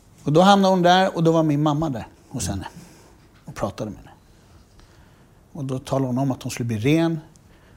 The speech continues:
Speaker 1: Och att hon hade, eh, haft en kontakt i,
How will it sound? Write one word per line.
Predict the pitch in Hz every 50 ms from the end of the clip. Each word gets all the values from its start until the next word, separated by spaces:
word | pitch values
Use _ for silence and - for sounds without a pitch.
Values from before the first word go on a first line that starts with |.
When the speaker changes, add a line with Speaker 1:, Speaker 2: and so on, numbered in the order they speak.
| _ - _
Speaker 1:
Och | - 151 - - -
att | 113 - -
hon | 113 107 101 101
hade, | 98 95 95 101 95 92 98 - - -
eh, | 131 120
haft | 98 - 127 123 - -
en | 123
kontakt | - - 107 - - 135 123 - - - -
i, | 139 107 107 104 98 98 95 90 90 87